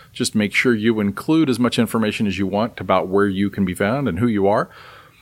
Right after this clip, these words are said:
so that you might say, "Hey, I'm with this library and here's my name and you can come check out our game collection." Do that, because what I'm gonna say next is, "Hey, I'm Donald Dennis. I'm at the Wacomonoc Branch Library. Come to us, play our games, have fun with us."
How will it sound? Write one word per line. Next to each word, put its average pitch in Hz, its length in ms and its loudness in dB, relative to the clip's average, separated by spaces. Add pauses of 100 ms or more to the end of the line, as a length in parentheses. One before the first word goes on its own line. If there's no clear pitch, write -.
(140)
so 131 260 0
that 131 200 -2
you 139 60 -2
might 131 180 0
say, 113 160 2
"Hey, 135 200 2
I'm 147 140 0
with 156 160 0
this 151 220 -2
library 147 560 2
and 113 80 -2
here's 147 200 0
my 143 160 2
name 143 380 -2
and 120 80 0
you 123 80 -2
can 113 100 -6
come 131 200 0
check 131 220 0
out 117 120 2
our 113 120 2
game 107 200 0
collection." 127 480 -2 (260)
Do 104 160 2
that, 143 220 2
because 110 220 0
what 120 100 2
I'm 135 80 2
gonna 120 140 2
say 113 240 2
next 185 340 0
is, 120 220 0 (320)
"Hey, 101 420 0 (120)
I'm 165 200 -2
Donald 113 300 2
Dennis. 95 320 -2 (320)
I'm 104 180 2
at 90 80 -2
the 90 80 -4
Wacomonoc 87 560 0
Branch 82 280 -4
Library. 120 420 2 (320)
Come 190 420 2
to 104 200 -2
us, 110 260 -2 (240)
play 175 340 2
our 113 160 4
games, 95 360 -2
have 139 280 -2
fun 107 200 2
with 90 160 -2
us." - 240 -2